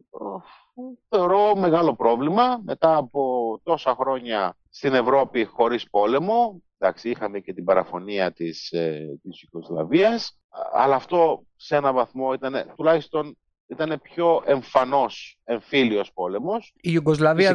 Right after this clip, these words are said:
Speaker 2: δεν ήταν
Speaker 1: μπήκανε
Speaker 2: ακριβώς ευρωπαϊκός πόλεμος, δεν ήταν. Εδώ πέρα ξεκινάει, μπορεί να ξεκινήσει παγκόσμιος, γιατί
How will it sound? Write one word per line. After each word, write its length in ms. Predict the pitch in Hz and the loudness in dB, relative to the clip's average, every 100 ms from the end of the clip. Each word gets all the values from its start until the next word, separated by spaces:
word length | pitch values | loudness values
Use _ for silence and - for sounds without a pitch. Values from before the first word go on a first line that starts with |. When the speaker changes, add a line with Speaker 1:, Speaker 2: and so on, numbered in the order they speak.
| 185 | 4
Speaker 2:
δεν 100 | - | 4
ήταν 120 | 185 | 4
Speaker 1:
μπήκανε 140 | 175 165 | 4 4
Speaker 2:
ακριβώς 600 | 160 147 147 143 - - | 2 2 2 2 -2 -4
ευρωπαϊκός 920 | 131 127 127 135 127 120 131 120 - | -4 0 2 2 2 0 0 0 -2
πόλεμος, 520 | 123 120 120 123 127 | 0 0 0 -4 -4
δεν 140 | 139 | -2
ήταν. 320 | 151 139 135 131 | -4 -2 -2 -2
Εδώ 240 | 131 147 | -2 -2
πέρα 340 | 175 180 170 | 0 2 0
ξεκινάει, 880 | 165 - 151 156 170 170 175 170 165 | -2 -6 -8 -4 -2 0 0 -2 -4
μπορεί 180 | 156 165 | 0 0
να 60 | 175 | -2
ξεκινήσει 460 | - 160 160 170 | -6 -8 -6 -6
παγκόσμιος, 640 | - 156 170 170 131 131 143 | -2 0 2 2 2 -4 -6
γιατί 580 | 143 151 156 156 147 | -8 -8 -8 -6 -8